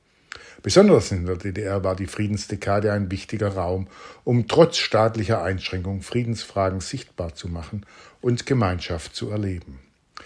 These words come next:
Zwanzig fünfundzwanzig erinnert die Friedensdekade auch daran, dass vor achtzig Jahren der Zweite Weltkrieg zu Ende gegangen ist.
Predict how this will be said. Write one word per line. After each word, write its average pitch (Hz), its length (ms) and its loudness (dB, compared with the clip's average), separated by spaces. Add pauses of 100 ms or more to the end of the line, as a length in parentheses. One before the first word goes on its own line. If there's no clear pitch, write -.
(200)
Zwanzig 156 420 6
fünfundzwanzig 135 680 4
erinnert 139 380 4
die 143 80 0
Friedensdekade 123 1000 -2
auch 131 140 -2
daran, 101 380 -2 (320)
dass 113 180 2
vor - 260 2
achtzig - 380 -2
Jahren 101 280 4
der 98 120 -2
Zweite 101 420 0
Weltkrieg 90 540 -4
zu - 160 -6
Ende 92 300 -2
gegangen 78 440 -10
ist. - 320 -18